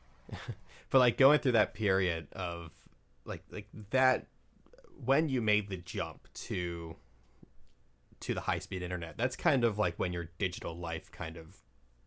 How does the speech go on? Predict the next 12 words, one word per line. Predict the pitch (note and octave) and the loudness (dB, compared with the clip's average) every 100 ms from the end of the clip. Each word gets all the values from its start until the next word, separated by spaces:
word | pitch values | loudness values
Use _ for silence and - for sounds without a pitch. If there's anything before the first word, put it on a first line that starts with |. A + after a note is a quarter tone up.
| - - - | -20 -20 -18
took | - F2+ - | -6 -6 -4
off. | - - - - - _ - | -10 -12 -18 -20 -20 _ -18
You | G2+ | -14
know, | - C2+ | -12 -12
if | D#2 | -8
you | A2+ | -6
were | A2 | -4
growing | G2 F#2 F2+ | -2 -2 -2
up | F2 | -6
in | F#2 | -8
that | G2 | -10
period, | - D#2+ A#1+ | -10 -8 -10